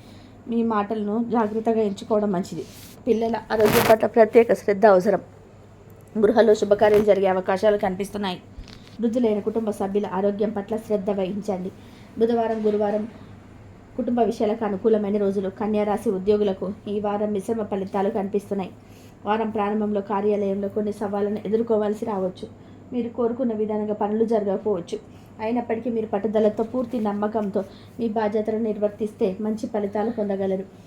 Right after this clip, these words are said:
అధికారులు, నాయకులతో మీ సంబంధాలు మెరుగుపడతాయి. ముఖ్యంగా బుధవారం నుండి మీ కార్యాలయంలో ప్రశంసలు లభించనున్నాయి.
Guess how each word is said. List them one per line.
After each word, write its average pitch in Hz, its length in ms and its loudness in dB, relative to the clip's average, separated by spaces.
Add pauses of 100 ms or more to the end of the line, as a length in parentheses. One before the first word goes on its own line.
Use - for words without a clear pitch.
(180)
అధికారులు, 226 460 0
నాయకులతో 214 580 -2
మీ 214 120 0
సంబంధాలు 208 600 -2
మెరుగుపడతాయి. 196 680 -2 (520)
ముఖ్యంగా 233 440 0
బుధవారం 214 500 0
నుండి 208 280 -2
మీ 208 120 0
కార్యాలయంలో 214 760 2
ప్రశంసలు 214 560 -4
లభించనున్నాయి. 202 680 -2